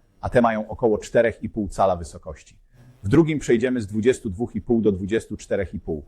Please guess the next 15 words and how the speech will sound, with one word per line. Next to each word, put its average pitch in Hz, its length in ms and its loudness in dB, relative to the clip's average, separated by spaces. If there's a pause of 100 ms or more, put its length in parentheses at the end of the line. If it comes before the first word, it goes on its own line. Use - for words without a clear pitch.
(400)
Więc 104 140 0
jeśli 113 300 2
masz 127 380 2
istniejące 117 640 -2
przewody 98 560 0 (260)
lub 104 160 2
jeśli 110 260 2
wybierasz 104 480 4
cewkę 127 420 2
z 85 80 -4
rynku 113 260 0
wtórnego, 113 560 2
której 101 280 0
nie 104 100 2
dostarczamy, 104 760 -2